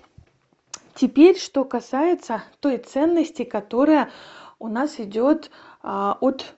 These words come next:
природы, от рождения, да, то есть та, которая вообще не зависит от вне-, от внутреннего, ой, от внешнего. Соответственно, что бы ни происходило снаружи,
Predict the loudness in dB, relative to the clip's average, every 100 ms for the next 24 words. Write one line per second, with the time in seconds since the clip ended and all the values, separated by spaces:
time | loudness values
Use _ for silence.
0 | _ -4 -2 0 2 2 2 2 -2 -2
1 | -8 -18 -8 -2 0 0 -2 -4 -6 -12
2 | -16 _ -8 0 0 0 0 -2 -4 -6
3 | -2 -2 -2 -14 -10 -4 2 2 2 0
4 | 0 0 0 0 -6 -8 -10 -14 -14 -14
5 | -10 -4 -2 -2 -6 -10 -8 -2 0 0
6 | 2 2 0 -2 -2 -2 -4 -2 0 0
7 | 0 0 0 -2 -10 -20 -20 -14 -6 -2
8 | 0 0 0 -4 -4 -4 -4 -4 -8 -6
9 | -6 -6 -8 -4 -4 -6 -10 -10 -8 -8
10 | -4 -4